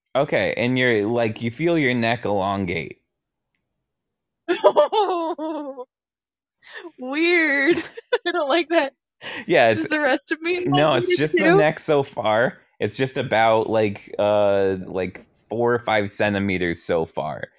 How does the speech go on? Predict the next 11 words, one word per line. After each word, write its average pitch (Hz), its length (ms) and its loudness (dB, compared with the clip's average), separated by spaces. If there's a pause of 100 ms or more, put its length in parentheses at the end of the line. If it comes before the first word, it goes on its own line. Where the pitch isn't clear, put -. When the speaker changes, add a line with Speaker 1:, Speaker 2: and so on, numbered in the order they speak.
(160)
Speaker 1:
So 95 160 -2
it's, 95 220 -4
it's 107 200 -2
a 131 100 0
gradual 131 720 0
process, 90 580 -2
but 92 160 -4
you 98 160 -4
do 120 240 -4
feel 104 500 -2 (480)
your 92 380 -2